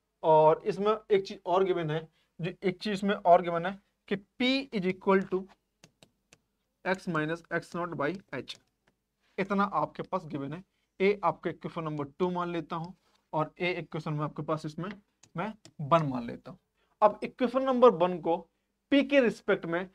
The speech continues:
डिफरेंशिएट कर देंगे चीज़ों को। अब क्योंकि जब वाई डी del वाई लाना है आपको, तो इक्वेशन वन को यहाँ पे डिफरेंशिएट करना पड़ेगा, किसके,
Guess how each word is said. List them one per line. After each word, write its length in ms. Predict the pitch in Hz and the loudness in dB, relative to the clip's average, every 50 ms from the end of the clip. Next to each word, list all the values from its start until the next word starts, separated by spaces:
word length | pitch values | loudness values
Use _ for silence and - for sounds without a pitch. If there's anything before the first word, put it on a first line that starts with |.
| _ - 180 | _ -12 -2
डिफरेंशिएट 680 | 160 180 190 196 - 202 208 202 185 190 233 240 240 - - | 2 2 4 4 4 2 2 2 2 6 8 8 8 8 6
कर 140 | 180 156 139 | -2 -2 -2
देंगे 260 | 127 127 123 120 120 | -4 -8 -8 -10 -12
चीज़ों 220 | 117 127 - - | -12 -14 -14 -14
को। 200 | - - - - _ _ _ _ _ _ _ _ _ _ - | -16 -16 -20 -20 _ _ _ _ _ _ _ _ _ _ 2
अब 140 | 170 165 - | 2 2 2
क्योंकि 160 | - 220 214 214 | 0 0 2 4
जब 180 | 190 - - - | 4 2 4 8
वाई 240 | 190 175 185 160 - - - - - - | 12 12 12 12 12 8 0 -14 -12 -10
डी 300 | 175 160 156 190 220 233 247 240 - 190 156 147 | -8 -4 -2 0 0 0 0 -2 -8 -8 0 4
del 200 | 185 202 214 226 - - | 6 6 6 4 2 2
वाई 240 | 165 175 196 214 | 6 6 8 8
लाना 280 | 214 196 180 165 165 160 | 8 6 6 6 4 4
है 100 | 160 156 | 4 2
आपको, 280 | 147 151 - - 220 220 220 - _ _ _ - | 2 0 0 0 0 0 0 -6 _ _ _ -2
तो 60 | 233 | -2
इक्वेशन 400 | 226 220 - 220 214 220 202 190 | -2 0 0 -2 0 0 2 4
वन 160 | 196 196 196 | 2 2 2
को 100 | 196 214 | 4 2
यहाँ 180 | 196 190 185 - | 4 4 4 4
पे 80 | 240 240 240 - _ - 170 | 4 2 2 0 _ -6 2
डिफरेंशिएट 580 | 160 190 190 - 208 208 214 196 - 233 214 | 4 4 4 4 4 2 2 2 0 -2 -2
करना 240 | - 208 190 185 180 | 0 0 0 0 0
पड़ेगा, 260 | 170 170 180 190 214 | -2 0 0 0 0
किसके, 300 | 208 - 196 - - 254 | 0 -2 -4 -4 -2 -2